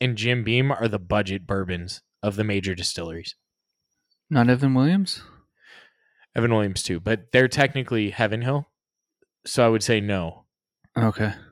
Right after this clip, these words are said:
Speaker 1: Um, but y-, if you, if you broke Evan Williams out on its own, yes. Um,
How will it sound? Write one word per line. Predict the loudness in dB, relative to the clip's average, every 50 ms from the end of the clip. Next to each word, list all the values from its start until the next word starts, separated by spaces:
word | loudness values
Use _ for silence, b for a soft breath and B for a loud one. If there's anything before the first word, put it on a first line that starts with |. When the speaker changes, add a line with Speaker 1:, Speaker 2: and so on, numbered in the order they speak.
| _ -2
Speaker 1:
Um, | 0 2 2 2 0 -2 -4 -6 -10 -2
but | -2 -2 -2
y-, | -2 -8 -12 -16 -16 -12 -12 -12 -12 -10
if | -4 -2 -2 -2 0 0
you, | 0 0 2 0
if | -2 0
you | 0 -2
broke | 2 4 4 6 6 4 2 -2 -2 0
Evan | 0 0 0 0 0
Williams | 0 0 0 0 -2 -4 -8 -8 _
out | -2 0 2 4
on | 4 4
its | 2 2 2 0
own, | 0 2 0 0 -2 -6 -10 _ _ _ _ _ _ _ _ _ _ _
yes. | -8 -6 -6 -6 -6 -10 -16 -20 -20 _ _ _ _ _ _ _ _ _ _ _ _ _ _ _ _ _ _ _ _ _ -14 -8
Um, | -4 -2 -2 -2 -2 -2 -4 -6 -10 -12 -14